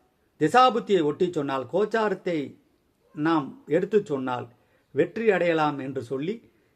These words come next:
என்னுடைய இன்றைய பதிவை ஆர் எம் எஸ் அஸ்ட்ரோ அகாடமி மாணவர்களுடைய திருக்கரங்களிலும், என்னுடைய தந்தையார் திருவடிகளிலும், எனக்கு குகனொருளால் வாய்த்த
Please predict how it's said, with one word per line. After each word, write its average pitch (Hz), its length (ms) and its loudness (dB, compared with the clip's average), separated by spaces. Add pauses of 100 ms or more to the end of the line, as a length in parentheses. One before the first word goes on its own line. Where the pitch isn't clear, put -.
(160)
என்னுடைய 175 420 0 (320)
இன்றைய 147 380 0
பதிவை 160 380 -2 (560)
ஆர் 180 200 4
எம் 202 120 0
எஸ் 165 120 -4
அஸ்ட்ரோ 156 220 -4
அகாடமி 151 420 -2
மாணவர்களுடைய 139 600 -2
திருக்கரங்களிலும், 165 840 -4 (380)
என்னுடைய 165 300 2
தந்தையார் 165 580 -2
திருவடிகளிலும், 156 720 0 (440)
எனக்கு 165 320 -2
குகனொருளால் 175 680 2
வாய்த்த 147 300 -2